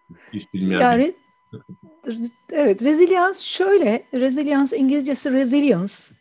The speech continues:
Speaker 2: Ne İngilizce'de aslında ne de Türkçe'de tam olarak böyle bir kelimeyle karşılamak mümkün değil. Altında çok şey toplayan bir konsept. O yüzden de resilience'ı ben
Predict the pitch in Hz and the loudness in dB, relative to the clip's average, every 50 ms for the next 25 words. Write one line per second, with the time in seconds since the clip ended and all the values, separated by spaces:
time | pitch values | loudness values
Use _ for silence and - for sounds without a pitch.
0 | _ 269 370 466 415 330 302 254 269 285 277 233 175 202 196 165 180 - - 190 | _ -8 -6 -4 -2 0 0 2 2 2 2 4 4 4 4 4 2 -2 -2 -4
1 | - 220 214 214 240 277 285 277 - 330 311 - - 233 220 240 240 - 285 330 | -6 -4 -2 0 0 0 -2 -2 -6 -10 -10 -2 -2 0 0 0 -2 -2 -4 -4
2 | 330 294 240 214 226 226 226 - 247 220 226 226 254 403 403 381 - - 262 226 | -2 -2 0 2 2 0 0 0 -2 -2 -2 -2 0 0 0 0 0 -2 -2 0
3 | 233 233 226 220 220 220 220 - 247 233 233 - - 247 240 254 247 247 226 220 | 0 0 0 0 0 -2 -2 -4 -4 -6 -6 -6 -4 -2 -2 -2 0 0 -2 -2
4 | 220 220 - 247 233 214 185 170 - - 226 233 233 262 262 254 - 294 254 - | -2 -2 -2 -4 -4 -2 -4 -4 -2 -2 -4 -4 -2 -4 -4 -4 -4 -8 -10 -6
5 | - 262 254 247 226 - - - - - _ _ - 240 214 - - 240 240 240 | -2 -2 0 0 -2 -6 -14 -20 -20 -20 _ _ -4 -4 -4 -2 -2 0 0 2
6 | 247 247 214 196 180 - - 165 160 156 151 - - - 226 _ - - 277 277 | 2 2 2 2 0 -2 -6 -12 -12 -12 -12 -12 -14 -16 -16 _ -12 -8 -6 -4
7 | 277 285 254 233 247 226 214 196 196 196 185 185 185 185 185 170 190 185 175 - | -4 -4 -4 -4 -4 -4 -2 -2 -2 -2 -2 -2 -4 -4 -6 -6 -8 -10 -10 -12
8 | 220 220 190 196 196 | -12 -10 -8 -8 -10